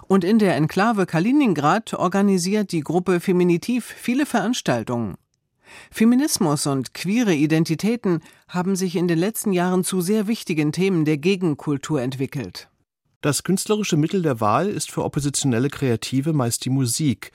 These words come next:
Speaker 2: auch weil sie am beliebtesten ist und am einfachsten zu vertreiben. Daher widmet sich die gesamte erste Hälfte des Buches den verschiedensten Aspekten dieser Kunstgattung.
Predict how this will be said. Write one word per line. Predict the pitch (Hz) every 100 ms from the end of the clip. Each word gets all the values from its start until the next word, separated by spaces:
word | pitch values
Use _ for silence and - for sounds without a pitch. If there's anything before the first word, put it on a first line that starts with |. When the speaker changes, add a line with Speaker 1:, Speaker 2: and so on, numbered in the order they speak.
| - - - -
Speaker 2:
auch | 101 104
weil | 104
sie | 110 87
am | 107
beliebtesten | 117 135 - 107 - 101
ist | 113 - - - -
und | 110 107
am | -
einfachsten | 135 139 - - - 101
zu | 107
vertreiben. | 110 - 147 143 85 - - _ _ - - - -
Daher | 123 143 165
widmet | 170 180 160
sich | -
die | 139
gesamte | 113 120 175 196
erste | 131 - 131
Hälfte | 151 196 -
des | 196 -
Buches | 131 123 160
den | - 123
verschiedensten | - - - 160 156 - -
Aspekten | - - 156 - 110
dieser | 107 123
Kunstgattung. | 120 165 165 - 92 - 101 92